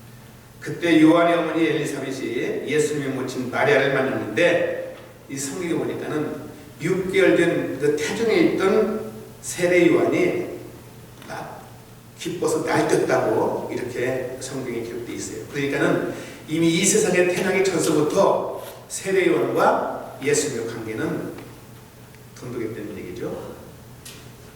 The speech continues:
그 후 삼십 년의 세월이 흘러-, 흘러서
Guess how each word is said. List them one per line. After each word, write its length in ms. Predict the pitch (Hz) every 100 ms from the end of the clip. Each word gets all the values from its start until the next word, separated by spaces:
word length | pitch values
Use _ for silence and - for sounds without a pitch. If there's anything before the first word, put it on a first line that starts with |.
| - - - - - - - - - - - -
그 140 | - 165
후 840 | 165 190 - - - - - -
삼십 540 | - - 226 214 190 185
년의 720 | 170 165 160 165 147 - -
세월이 360 | - 170 170 151
흘러-, 320 | 143 151 151
흘러서 920 | - 151 147 120 - - - -